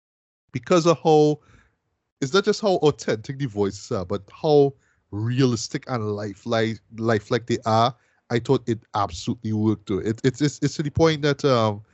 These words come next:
it's, it, it, it's almost like if you just swap them with real actors, it wouldn't even matter. It's like if real actors were on screen doing this, this is how they would talk.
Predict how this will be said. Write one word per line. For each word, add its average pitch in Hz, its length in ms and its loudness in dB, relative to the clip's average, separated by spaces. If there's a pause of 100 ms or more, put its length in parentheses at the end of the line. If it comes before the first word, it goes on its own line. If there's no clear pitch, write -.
(280)
it's, - 140 -4
it, 170 200 2
it, 170 140 0
it's 175 160 0
almost 175 240 0
like 185 160 -2
if - 160 -6
you 180 100 -4
just 175 220 -2
swap 160 340 -2
them 147 140 4
with 147 100 0
real 123 400 0
actors, 135 560 -2
it 131 80 2
wouldn't 117 320 0
even 113 180 -6
matter. 104 320 -8 (300)
It's 117 80 -2
like 135 160 2
if 202 160 4
real 143 380 2
actors 123 380 -2
were 123 260 2
on 117 240 0
screen 131 420 -10
doing 110 300 -2
this, 143 260 -2 (280)
this 131 180 -2
is 147 80 -2
how 143 240 4
they 123 80 0
would 113 160 2
talk. - 320 -4